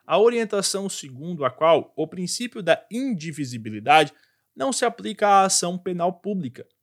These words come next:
podendo o Ministério Público, como dominus litis, aditar a denúncia até a sentença final para a inclusão de novos réus, ou ainda oferecer uma nova denúncia a qualquer tempo,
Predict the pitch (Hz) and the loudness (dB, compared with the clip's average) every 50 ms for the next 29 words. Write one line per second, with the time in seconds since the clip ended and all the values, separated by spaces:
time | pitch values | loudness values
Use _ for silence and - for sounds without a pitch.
0 | _ _ _ - 214 220 180 151 151 156 175 185 185 202 - 156 151 147 139 127 | _ _ _ 2 2 2 2 2 -2 -2 -2 -4 -4 -4 -4 -4 -4 -4 -8 -6
1 | - - 120 127 139 - - 139 127 139 165 175 170 - 202 _ _ _ _ _ | -4 -2 -2 -2 -2 -4 -6 -6 -4 -2 -2 -2 -2 -4 -10 _ _ _ _ _
2 | _ - 135 135 135 131 120 131 165 190 214 226 214 190 160 143 123 117 135 156 | _ -8 -6 -4 -4 0 2 2 2 2 0 -2 -4 -4 -6 -6 -8 -8 -10 -8
3 | - - 208 190 - - _ _ _ _ _ _ _ - 165 185 180 180 196 185 | -8 -8 -8 -10 -10 -12 _ _ _ _ _ _ _ -2 0 0 0 -2 -4 -2
4 | - 240 254 247 233 202 202 175 139 127 135 151 147 - - 156 - _ - 143 | 2 2 4 4 2 2 2 0 0 -2 -6 -6 -6 -4 -4 -4 -4 _ -6 -4
5 | 147 143 - - 233 208 226 226 - - 208 175 175 - 156 139 - 151 147 - | -4 -4 -4 -4 0 0 2 0 0 -2 -6 -8 -8 -8 -10 -10 -10 -12 -10 -8
6 | 214 214 202 202 208 202 - _ _ _ _ _ _ - 247 226 226 214 214 214 | -4 -2 2 2 2 2 0 _ _ _ _ _ _ 2 4 6 6 6 4 2
7 | 202 214 208 180 156 165 175 175 175 175 151 139 156 165 190 175 - 123 131 143 | 0 -2 -2 -2 -2 -2 -4 -4 -6 -4 -2 0 0 2 0 0 0 2 2 2
8 | 151 131 127 - _ _ _ _ _ _ _ _ - 226 185 208 240 247 226 190 | 2 2 0 -4 _ _ _ _ _ _ _ _ -2 2 4 4 6 6 6 4
9 | 151 160 185 190 180 170 160 - - 170 156 156 143 - - - 160 185 208 214 | 4 2 -2 -2 -2 -2 -4 -4 -6 -4 -4 -2 -2 -2 -2 0 4 4 4 4
10 | 226 208 196 170 160 151 147 139 - 135 143 131 117 110 139 170 165 - 190 - | 4 0 0 -2 -2 -2 -4 -4 -4 -4 -6 -6 -6 -6 -8 -6 -4 -4 -4 -6
11 | - _ - 147 165 208 220 - - 175 160 - - 127 113 117 - - 127 147 | -6 _ -8 -2 0 0 0 0 -2 -4 -2 0 0 -2 -2 -2 -2 -2 -2 -2
12 | 180 190 - 202 | -2 -2 -4 -8